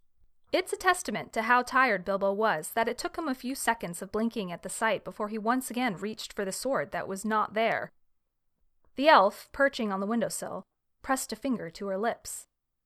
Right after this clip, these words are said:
"I am sorry for sneaking in," Tauriel said. "But Dees is sitting on the front porch. Considering the kind of relationship she and I have shared thus far, I thought it'd be best if she wasn't the first person I spoke to.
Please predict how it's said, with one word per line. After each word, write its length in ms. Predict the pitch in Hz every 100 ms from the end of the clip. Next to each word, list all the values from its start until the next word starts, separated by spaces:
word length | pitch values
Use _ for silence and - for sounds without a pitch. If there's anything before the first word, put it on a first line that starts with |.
| _ _ _ _ -
"I 100 | 262
am 220 | 285 311
sorry 420 | 254 - 285 196 202
for 140 | 247
sneaking 460 | - 233 226 220 247
in," 300 | 202 180 - _ _ _ -
Tauriel 400 | 226 190 175 170
said. 380 | - 175 170 - _ _ _ _ _ _ _ -
"But 160 | 269 -
Dees 280 | 311 262
is 100 | 220
sitting 260 | - 233 214
on 100 | 202
the 60 | 196
front 260 | 247 208
porch. 540 | - 277 160 - - - _ _ _ _ _
Considering 580 | - 277 311 294 254 214
the 80 | 208
kind 280 | 254 233
of 80 | 220
relationship 640 | 214 208 220 202 202 175 -
she 220 | - 214
and 100 | 196
I 100 | 196
have 160 | 196 196
shared 360 | - 208 185
thus 220 | 202 -
far, 420 | - 214 196 185 190 _ _ _ _ -
I 160 | 247
thought 260 | 262 294 262
it'd 120 | 220
be 120 | 233
best 380 | 226 233 202 -
if 60 | -
she 140 | 220
wasn't 320 | 208 214 202
the 80 | 233
first 340 | - 208 -
person 360 | - 247 - 170
I 120 | 180
spoke 400 | 196 - 202 -
to. 300 | - 151 170